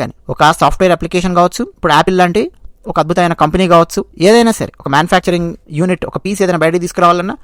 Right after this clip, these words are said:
తక్కువ లేబర్ కాస్ట్తో బయటకు తీసుకొని వస్తేనే కదండి దాని మీద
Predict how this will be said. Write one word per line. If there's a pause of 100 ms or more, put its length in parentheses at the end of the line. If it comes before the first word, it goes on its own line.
(120)
తక్కువ
లేబర్
కాస్ట్తో
బయటకు
తీసుకొని
వస్తేనే
కదండి (380)
దాని
మీద